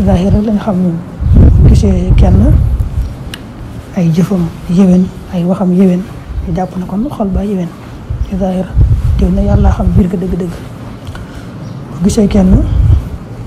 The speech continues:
ay jëfam safaanu, ñaaw,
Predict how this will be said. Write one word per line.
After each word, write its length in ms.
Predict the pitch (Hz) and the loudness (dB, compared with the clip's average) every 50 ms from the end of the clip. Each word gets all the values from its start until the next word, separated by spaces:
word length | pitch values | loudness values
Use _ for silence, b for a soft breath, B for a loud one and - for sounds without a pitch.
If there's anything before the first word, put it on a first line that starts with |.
| - - - - - - - - - - - | -12 -12 -12 -12 -10 -8 -8 -6 -6 -2 0
ay 260 | 196 196 185 185 202 - - - - 165 | 0 2 2 0 -2 -6 -8 -6 -2 2
jëfam 280 | 202 185 - 214 180 170 - | 2 2 2 2 -2 -2 -4
safaanu, 440 | - - 226 185 - 202 180 180 180 214 240 - - - - - - - - | -6 -6 -4 -4 -2 -2 -2 -4 -4 -6 -8 -12 -14 -18 -18 -18 -16 -8 -4
ñaaw, 320 | 202 190 180 170 180 190 | -2 0 0 0 -2 -2